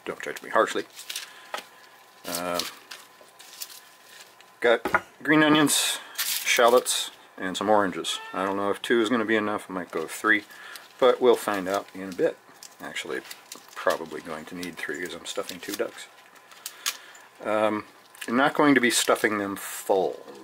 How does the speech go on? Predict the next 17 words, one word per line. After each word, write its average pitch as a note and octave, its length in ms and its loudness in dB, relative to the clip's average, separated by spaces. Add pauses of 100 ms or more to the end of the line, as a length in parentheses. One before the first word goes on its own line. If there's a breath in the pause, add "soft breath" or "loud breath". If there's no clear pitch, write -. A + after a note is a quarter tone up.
(340)
That's - 400 -2
part G#2+ 320 4
of F#2+ 100 -2
the, F#2+ 380 -2
uh, D#2+ 40 -8 (1120 loud breath)
part B2+ 160 4
of B2+ 40 6
the A#2+ 60 4
magic A2 380 6
of G2+ 100 2
this G2+ 380 2 (220)
is F#2+ 420 -4
the G#2 100 -6
duck G#2+ 300 4
is F#2 160 4
going F#2+ 420 -2
to, F#2 340 -2